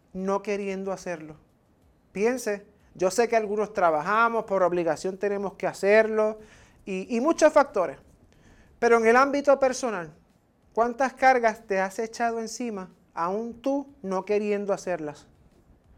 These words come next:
Cuando sabes que tenías que decir que sí, cuando sabes que decir que no.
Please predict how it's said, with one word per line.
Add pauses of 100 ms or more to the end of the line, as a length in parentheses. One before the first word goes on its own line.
(280)
Cuando
sabes
que
tenías
que
decir
que
sí, (320)
cuando
sabes
que
decir
que
no.